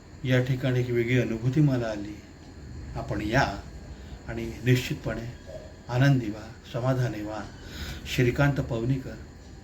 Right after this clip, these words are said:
पर्यटन लेखक, नागपूर. माझा संपर्क क्रमांक आहे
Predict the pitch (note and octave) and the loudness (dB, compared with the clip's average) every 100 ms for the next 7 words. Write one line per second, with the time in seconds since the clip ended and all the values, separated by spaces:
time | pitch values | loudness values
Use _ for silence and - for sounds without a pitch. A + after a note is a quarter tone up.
0 | - - - - - - - - - - | -16 -16 -16 -16 -16 -16 -18 -18 -10 0
1 | C3+ D3 C#3 G#2+ G#2+ G#2+ A2+ G#2 - - | 6 6 6 0 -2 -6 -10 -12 -16 -18
2 | - - A#2+ C3+ C#3 - - B2+ - - | -18 -10 2 2 2 -4 -12 -12 -10 -8
3 | - A#2 B2 - B2 - D#3 D3+ C#3+ - | -4 -2 -2 -2 -4 0 2 2 -2 -4
4 | A#2+ C#3 C#3+ B2+ G2+ A2 | 0 2 2 2 0 -4